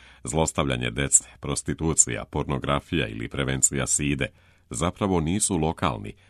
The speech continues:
već globalni problemi zajednički svim drugim narodima. U tom pogledu, opšti trendovi u Rusiji uglavnom su isti kao i oni u drugim zemljama. Uspon konzervativne ideologije u tom smislu nije jedinstvena ruska karakteristika,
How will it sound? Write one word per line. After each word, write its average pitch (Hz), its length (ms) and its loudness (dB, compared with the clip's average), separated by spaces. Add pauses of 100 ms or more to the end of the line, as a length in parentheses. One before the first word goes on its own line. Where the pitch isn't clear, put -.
već 73 360 -2
globalni 73 540 2
problemi 67 540 0 (260)
zajednički 87 600 0
svim 95 240 -2
drugim 76 280 0
narodima. 57 500 -2 (600)
U 87 140 4
tom 90 260 2
pogledu, 82 560 0
opšti 73 320 0
trendovi 65 480 0
u 55 40 -8
Rusiji 82 400 0
uglavnom 78 480 -2
su - 180 -2
isti 76 380 2
kao 113 340 -2
i 76 100 0
oni 87 240 -2
u 71 80 0
drugim 64 380 -2
zemljama. 73 420 -8 (2000)
Uspon 127 380 2
konzervativne 95 680 2
ideologije 87 520 4
u 76 100 4
tom 92 160 2
smislu 85 380 -2
nije 80 280 4
jedinstvena 73 580 2
ruska 71 340 0
karakteristika, 62 920 -4